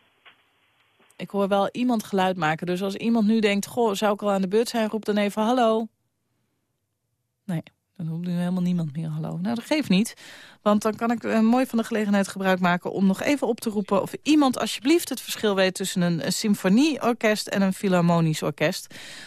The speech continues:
Want, eh, dat wil Ria graag weten. En, ehm, nou, het zou wel fijn zijn als iemand die oplossing nog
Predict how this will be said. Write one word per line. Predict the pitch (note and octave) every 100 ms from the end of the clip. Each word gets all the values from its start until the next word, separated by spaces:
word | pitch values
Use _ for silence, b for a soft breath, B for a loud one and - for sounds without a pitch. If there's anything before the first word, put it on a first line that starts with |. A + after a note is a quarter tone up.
| B
Want, | - F3 E3+
eh, | F3 E3
dat | E3 E3+
wil | F3+
Ria | D#3+ D#3 D3
graag | D3 - D3 -
weten. | D#3+ - F3 D#3+
En, | E3 D#3 D#3
ehm, | D#3 D3+ D3+ E3 F3+
nou, | D3+
het | -
zou | - D3+
wel | D#3
fijn | F3+ E3
zijn | F3
als | E3+ E3
iemand | A3 A3+ - G#3+
die | G#3+ -
oplossing | A3+ A#3 A3 A#3 A#3
nog | B3